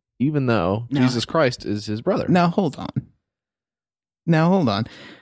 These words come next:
Speaker 2: This has got more twists and turns than, uh, Ski Slope or something, you know?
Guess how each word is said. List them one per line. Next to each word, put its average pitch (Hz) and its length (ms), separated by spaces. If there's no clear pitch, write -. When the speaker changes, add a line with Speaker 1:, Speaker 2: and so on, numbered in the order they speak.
Speaker 2:
This 202 100
has 202 40
got 160 140
more 117 140
twists 131 360
and 110 120
turns 139 580
than, 98 220
uh, 67 580
Ski - 180
Slope 76 400
or - 280
something, - 500
you 107 60
know? 135 280